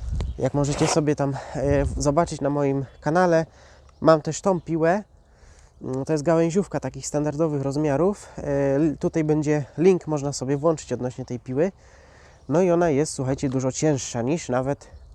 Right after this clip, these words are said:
tutaj z ten, z tym akumulatorem. Tutaj ten zestaw jest naprawdę fajnie lekki, wygodny. No a tutaj już mamy ten silnik spalinowy i przez to jest cięższa.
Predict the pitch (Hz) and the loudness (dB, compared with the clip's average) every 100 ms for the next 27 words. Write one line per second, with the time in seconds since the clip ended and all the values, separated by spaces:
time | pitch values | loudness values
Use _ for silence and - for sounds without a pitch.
0 | - 156 151 151 - 131 135 135 - 131 | -2 0 2 0 0 0 2 0 0 -2
1 | - - 143 135 131 127 120 107 98 - | -2 -6 -2 2 2 2 0 -2 -6 -12
2 | - - - 196 202 156 147 170 160 139 | -18 -18 0 2 4 2 0 0 -2 -4
3 | 131 - 151 147 - 143 151 131 143 - | -4 2 2 2 2 4 6 2 0 -2
4 | 180 156 160 143 143 170 202 - - - | -4 0 2 2 2 0 -2 -8 -20 -20
5 | - - - 190 - 147 151 160 143 139 | -20 -16 -6 -2 -2 -2 -2 -2 -4 -4
6 | 139 139 139 123 - 143 139 - 123 117 | -4 -4 -4 -8 -6 -6 -8 -2 0 2
7 | 117 131 151 - - - - - - - | 0 2 0 -2 -20 -20 -20 -20 -20 -8
8 | - - 127 - 147 117 127 - - - | -6 -2 -4 0 2 2 0 -6 -14 -16
9 | - 165 117 - 92 | 0 2 2 -4 -12